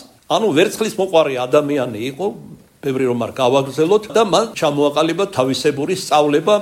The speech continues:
ბიბლიიდან გამომდინარე თითქოს და, რომელსაც დღეს რასელიზმი ეწოდება. სწორი სახელია რას-, იმიტომ რასელიდან მოდის, ეს არც ქრისტესგან მოდის, არც მოციქულიდან, ეს მოდის რასელიდან.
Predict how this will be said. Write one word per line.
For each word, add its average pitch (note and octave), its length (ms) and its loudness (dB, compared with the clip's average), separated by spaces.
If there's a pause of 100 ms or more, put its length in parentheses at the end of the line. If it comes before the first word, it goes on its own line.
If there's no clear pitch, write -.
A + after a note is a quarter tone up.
(140)
ბიბლიიდან D3 600 0
გამომდინარე C3+ 720 0
თითქოს D3+ 520 0
და, C3+ 140 2 (220)
რომელსაც D#3 560 2
დღეს E3+ 160 0
რასელიზმი C3 600 -2
ეწოდება. A#2+ 380 -4 (260)
სწორი D3 440 -2
სახელია D#3+ 520 -2
რას-, B2 280 -2
იმიტომ C#3+ 240 -4
რასელიდან B2+ 480 0
მოდის, A#2 240 -6
ეს C3 160 -4
არც C3 200 -2
ქრისტესგან D3 520 -2
მოდის, D#3+ 240 -4
არც C3+ 200 0
მოციქულიდან, B2 640 -6
ეს D3+ 120 -4
მოდის C#3+ 280 -4
რასელიდან. A#2 580 -2